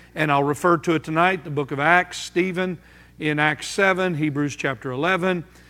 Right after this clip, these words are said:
We'll be looking later in First Corinthians, uh, at some things, and also Second Corinthians, where Paul speaks about Moses. Moses is, uh, famous, and five books, the entire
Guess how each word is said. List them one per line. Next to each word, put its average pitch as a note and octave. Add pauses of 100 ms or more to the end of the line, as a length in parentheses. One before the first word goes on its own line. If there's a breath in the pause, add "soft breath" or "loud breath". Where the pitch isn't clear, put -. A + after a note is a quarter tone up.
(140 soft breath)
We'll D#3
be D#3
looking D#3
later E3
in D3
First D3+
Corinthians, F3+ (360 soft breath)
uh, C#3+
at D3+
some D3
things, E3
and D#3
also D#3
Second F#3
Corinthians, F3
where E3+
Paul E3
speaks -
about D#3+
Moses. D#3 (920 soft breath)
Moses F#3
is, F#3
uh, E3+
famous, F3
and D#3
five E3+
books, - (420 soft breath)
the D3+
entire D#3